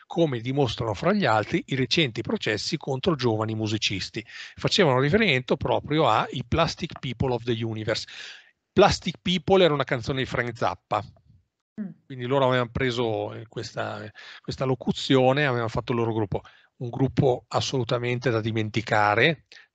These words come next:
Speaker 1: Adesso poi hanno fatto un revive, hanno fatto qualche canzone, delle canzoni assolutamente improbabili, no? Ehm,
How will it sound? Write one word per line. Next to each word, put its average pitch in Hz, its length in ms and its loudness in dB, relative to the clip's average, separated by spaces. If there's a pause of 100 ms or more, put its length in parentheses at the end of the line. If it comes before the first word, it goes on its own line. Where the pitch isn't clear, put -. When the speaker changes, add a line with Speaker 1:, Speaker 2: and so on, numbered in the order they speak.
(140)
Speaker 1:
Adesso 117 360 -2
poi 110 260 2
hanno 104 160 0
fatto 113 300 -2
un 104 60 0
revive, 104 640 2
hanno 104 240 -2
fatto - 240 -6
qualche - 260 -4
canzone, 110 480 -4
delle 104 120 0
canzoni 113 340 -4
assolutamente 113 600 0
improbabili, 127 760 2
no? 127 180 4 (580)
Ehm, 120 800 6